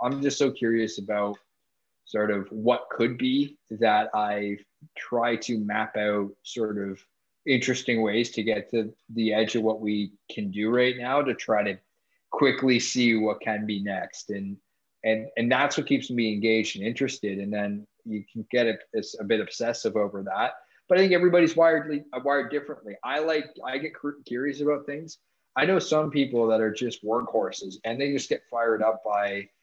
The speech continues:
um, by working to make something as perfect as possible. And school really rewards those people because, you know, rather than sort of following what you find just interesting and,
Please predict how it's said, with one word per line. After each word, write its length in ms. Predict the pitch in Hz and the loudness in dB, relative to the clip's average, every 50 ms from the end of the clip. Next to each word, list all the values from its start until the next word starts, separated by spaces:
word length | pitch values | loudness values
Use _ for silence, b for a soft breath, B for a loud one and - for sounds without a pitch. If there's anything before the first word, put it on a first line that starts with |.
| _ _ _ _ _ | _ _ _ _ _
um, 520 | - 104 104 104 101 98 98 98 98 98 - _ _ - 135 131 131 | 0 2 2 2 2 0 -2 -4 -6 -8 -12 _ _ -20 -20 -10 -4
by 180 | 113 113 113 107 | 0 2 2 2
working 580 | 104 104 107 110 120 127 127 123 143 139 123 | 0 0 2 4 4 4 4 2 0 -4 -2
to 80 | 120 113 | -2 0
make 260 | 113 110 110 113 107 | 2 2 2 2 0
something 420 | - - 113 104 - 113 104 98 95 | -2 -4 -6 -6 -6 -6 -8 -8 -10
as 100 | 95 - - - - - | -10 -12 -14 -12 -4 0
perfect 380 | 120 113 107 - 113 101 - | 0 0 0 -2 -6 -8 -10
as 100 | 110 - | -12 -12
possible. 600 | - - 101 98 101 101 - - 98 - - - - _ - | -8 -6 -4 -4 -4 -4 -6 -10 -16 -16 -20 -20 -18 _ -6
And 320 | 110 104 104 104 101 95 - _ _ _ _ _ _ _ - | -4 -4 -4 -4 -6 -8 -10 _ _ _ _ _ _ _ -14
school 380 | - - - 160 190 196 170 | -2 2 4 6 6 6 6
really 220 | 143 131 123 120 113 | 4 4 2 2 2
rewards 460 | 110 113 107 101 101 104 101 92 - | 2 0 0 0 0 -2 -2 -4 -6
those 180 | 104 101 95 - | -10 -10 -10 -10
people 320 | - 98 92 - 98 95 | -10 -10 -10 -10 -12 -10
because, 680 | 92 95 92 - - 107 101 98 95 92 - - - - | -8 -8 -8 -6 -6 -4 -4 -4 -4 -6 -8 -10 -10 -6
you 160 | 120 113 104 | -4 -2 0
know, 340 | 104 104 101 98 95 95 - _ _ _ _ _ _ - | 0 0 0 -2 -2 -4 -8 _ _ _ _ _ _ -4
rather 420 | 101 113 123 123 131 135 143 143 131 | 0 4 4 6 6 6 4 2 2
than 420 | 127 120 117 117 117 117 113 107 101 _ | 2 0 0 -2 -4 -6 -8 -10 -12 _
sort 300 | - - - 127 117 110 | -10 -4 -2 0 0 0
of 180 | 107 101 95 - - | 0 -2 -4 -4 -2
following 480 | 131 123 127 127 127 127 123 117 113 | 0 0 2 2 2 0 0 -2 -2
what 200 | 110 113 113 113 | -2 -4 -4 -4
you 80 | 113 104 | -6 -8
find 280 | - - 117 113 110 101 | -6 -4 -4 -2 -4 -4
just 200 | 104 104 - - _ | -6 -8 -10 -10 _
interesting 580 | 120 117 113 - - 123 - - - 120 110 107 | -4 -4 -4 -2 -4 -4 -4 -6 -6 -6 -4 -4
and, 120 | 104 107 | -6 -8